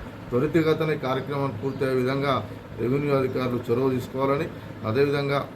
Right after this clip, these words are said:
నిరుద్యోగులు, యువకులు ఎవరు కూడా అధైర్యపడకుండా, ఖచ్చితంగా కూడా కాంగ్రెస్ పార్టీ ఇచ్చిన మాట నిలబెట్టుకున్నటువంటి పార్టీ, ఇచ్చినటువంటి,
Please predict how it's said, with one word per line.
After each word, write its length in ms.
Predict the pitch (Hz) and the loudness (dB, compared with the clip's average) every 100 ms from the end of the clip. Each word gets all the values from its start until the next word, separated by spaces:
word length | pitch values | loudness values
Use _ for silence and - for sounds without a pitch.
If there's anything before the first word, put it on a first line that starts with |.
| 117 | -2
నిరుద్యోగులు, 600 | 127 151 143 156 151 139 | 0 2 4 2 4 4
యువకులు 380 | 135 139 143 131 | 4 2 2 2
ఎవరు 160 | 139 | 2
కూడా 240 | - 147 143 | 4 4 4
అధైర్యపడకుండా, 760 | 123 139 147 143 135 127 139 175 - - - | 4 2 2 0 -2 -4 -6 -6 -8 -14 -8
ఖచ్చితంగా 460 | 135 135 165 165 160 | -6 -2 0 2 2
కూడా 260 | 147 151 165 - 110 | 2 0 -2 -4 -6
కాంగ్రెస్ 420 | 123 151 139 - | -4 0 2 2
పార్టీ 280 | 139 143 143 - - - - 127 | 2 0 -4 -4 -6 -6 -6 -4
ఇచ్చిన 280 | 117 110 156 143 | -4 -2 -2 0
మాట 160 | 139 | 0
నిలబెట్టుకున్నటువంటి 1000 | 135 127 135 139 139 127 135 135 135 131 | 0 0 0 2 0 0 0 -2 -2 -2
పార్టీ, 340 | 120 123 160 156 - - - 117 | 0 0 -2 -4 -6 -14 -12 -8
ఇచ్చినటువంటి, 640 | 110 156 156 156 156 160 | -4 0 2 4 4 2